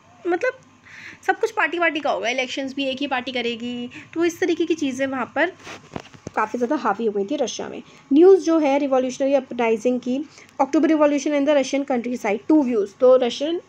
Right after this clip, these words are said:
के गाँव वाले इलाके में क्या क्या हुआ था उसके views हैं। तो जब, अ, reach जो news थी गाँव पहुँची, the following day was greeted with enthusiasm to the peasants।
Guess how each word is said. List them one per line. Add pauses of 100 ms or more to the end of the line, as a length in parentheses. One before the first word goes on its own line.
(100)
के
गाँव
वाले
इलाके
में
क्या
क्या
हुआ
था (320)
उसके (800)
views
हैं। (280)
तो
जब,
अ,
reach (220)
जो
news
थी
गाँव
पहुँची,
the
following
day
was
greeted
with
enthusiasm (300)
to
the
peasants।